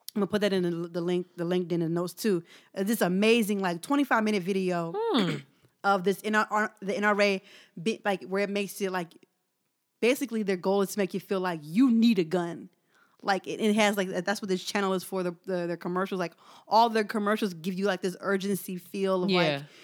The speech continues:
Speaker 1: you need a gun because this person probably has a gun, or try to
Speaker 2: Yeah.
Speaker 1: make s-, or try, or, like, they target to women to make it, like, more fluffy and light.
Speaker 2: Yeah.
Speaker 1: Like,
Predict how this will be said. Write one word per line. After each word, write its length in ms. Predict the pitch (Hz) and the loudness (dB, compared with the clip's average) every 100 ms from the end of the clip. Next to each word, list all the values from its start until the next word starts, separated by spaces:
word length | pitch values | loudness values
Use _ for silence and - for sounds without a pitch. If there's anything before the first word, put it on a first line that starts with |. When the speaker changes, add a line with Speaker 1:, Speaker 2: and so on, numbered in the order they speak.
| - _ | -20 _
Speaker 1:
you 80 | 262 | 2
need 100 | 262 | 2
a 60 | |
gun 260 | 170 202 269 | 2 2 2
because 640 | 190 - 185 170 160 - - _ _ _ _ _ _ _ _ _ _ | 2 -4 -4 -4 -6 -12 -16 _ _ _ _ _ _ _ _ _ _
this 160 | 226 247 | 0 0
person 320 | 202 170 165 | -2 -6 -6
probably 340 | - 160 156 | -10 -8 -8
has 220 | 190 123 | -8 -8
a 40 | - | -8
gun, 320 | 143 85 65 - | -10 -10 -12 -2
or 200 | 214 208 | 0 2
try 160 | 151 226 | 4 4
to 40 | |
Speaker 2:
Yeah. 20 | |
Speaker 1:
make 220 | 208 214 202 | 4 0 -4
s-, 120 | - | -6
or 120 | 202 | -6
try, 260 | 190 233 208 | 2 2 4
or, 180 | 202 | 2
like, 160 | 208 180 - - | 2 2 -4 -4
they 140 | 202 | -2
target 340 | 196 196 175 165 | 0 0 0 -4
to 80 | 175 | -2
women 260 | 220 214 | 0 2
to 60 | 190 | 0
make 200 | 180 175 | -2 -4
it, 80 | 165 | -6
like, 140 | 156 | -6
more 180 | 160 156 | -6 -6
fluffy 600 | - 208 202 - 208 185 | -4 -2 -2 -2 -6 -4
and 120 | 165 | -2
light. 160 | 175 165 | 0 2
Speaker 2:
Yeah. 60 | 147 | 2
Speaker 1:
Like, 140 | 139 | 0